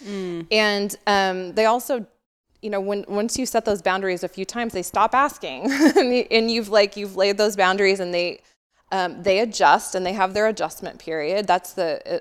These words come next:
Speaker 2: that's an important thing to know too, is there is always an adjustment period. And the more you give in, the longer you're gonna prolong that. But, um, you know, eventually everyone figures out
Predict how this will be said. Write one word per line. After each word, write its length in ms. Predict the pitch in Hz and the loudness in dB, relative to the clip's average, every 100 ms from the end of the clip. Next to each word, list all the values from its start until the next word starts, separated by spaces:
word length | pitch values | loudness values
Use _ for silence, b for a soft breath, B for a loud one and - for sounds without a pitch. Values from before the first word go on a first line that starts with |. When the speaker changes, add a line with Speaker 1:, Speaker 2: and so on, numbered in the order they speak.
| - | -6
Speaker 2:
that's 240 | 180 - | -8 -8
an 80 | 180 | -10
important 380 | 160 190 180 180 | -8 -6 -6 -6
thing 120 | 180 | -8
to 80 | 165 | -6
know 200 | 180 180 | -4 -2
too, 300 | - 226 185 | -4 -2 -2
is 140 | 165 | -2
there 200 | 180 175 | 0 0
is 120 | 131 - | 0 2
always 320 | 185 220 226 | 4 4 2
an 100 | 185 | -4
adjustment 440 | 165 165 - 170 | -4 -4 -6 -14
period. 400 | - 165 165 185 | -10 -6 -2 -2
And 120 | 180 | -2
the 40 | 170 | -4
more 240 | 175 190 | -2 0
you 140 | 226 208 | 0 0
give 180 | 185 | 0
in, 160 | 175 170 | 0 0
the 80 | 165 | 2
longer 380 | 165 175 185 175 | 2 2 2 0
you're 200 | 160 160 | 0 -4
gonna 360 | 156 147 127 _ _ | -4 -6 -8 _ _
prolong 440 | - 165 247 339 202 | -8 -4 -2 -2 2
that. 340 | 160 180 - b b b b - | 2 2 -2 b b b b 0
But, 240 | 190 - - | 0 0 0
um, 440 | 190 175 170 - _ _ | 0 -2 -8 -16 _ _
you 120 | 190 | -4
know, 180 | 185 175 - | -2 -2 0
eventually 1000 | 190 175 208 233 - 190 165 147 156 180 b b b | 0 4 4 4 2 2 2 0 -4 -6 b b b
everyone 440 | 196 226 240 226 | 0 2 2 0
figures 380 | 240 214 208 202 | 2 2 2 2
out 340 | 170 175 - | 4 4 0